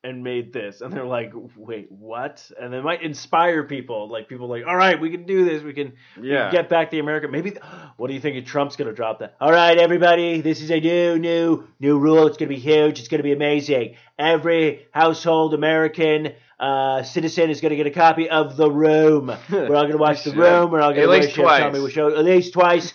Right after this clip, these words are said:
Speaker 1: Then we're gonna
Speaker 2: <laughs>
Speaker 1: put it in theaters. It's gonna be huge. It's gonna be amazing.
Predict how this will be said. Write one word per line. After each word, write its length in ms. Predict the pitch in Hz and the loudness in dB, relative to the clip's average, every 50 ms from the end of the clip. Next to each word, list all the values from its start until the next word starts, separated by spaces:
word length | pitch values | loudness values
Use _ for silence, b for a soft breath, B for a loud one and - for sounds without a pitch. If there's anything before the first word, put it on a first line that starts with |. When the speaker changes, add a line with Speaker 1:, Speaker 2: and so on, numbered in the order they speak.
| B B | B B
Speaker 1:
Then 140 | B 190 156 | B -2 0
we're 80 | 165 165 | 2 2
gonna 160 | 175 175 196 | 2 2 2
Speaker 2:
<laughs> 80 | 170 175 | 2 0
Speaker 1:
put 60 | 175 | 0
it 80 | 165 | 0
in 140 | 165 151 147 - | -2 -4 -4 -2
theaters. 440 | 175 165 165 160 160 160 160 160 160 - | 2 4 4 6 6 4 2 0 -2 -6
It's 140 | 156 139 | -8 -6
gonna 120 | - 160 147 | -6 -4 -4
be 120 | 147 139 | -4 -4
huge. 320 | 131 151 156 156 151 143 151 | -2 -2 0 0 0 -2 -6
It's 100 | 131 117 | -8 -8
gonna 140 | 160 147 | -6 -4
be 80 | 143 143 | -4 -4
amazing. 800 | 135 139 147 147 147 151 147 143 160 151 151 147 147 143 143 | -4 -4 -2 -2 -2 -2 -2 -2 0 0 0 0 -2 -6 -10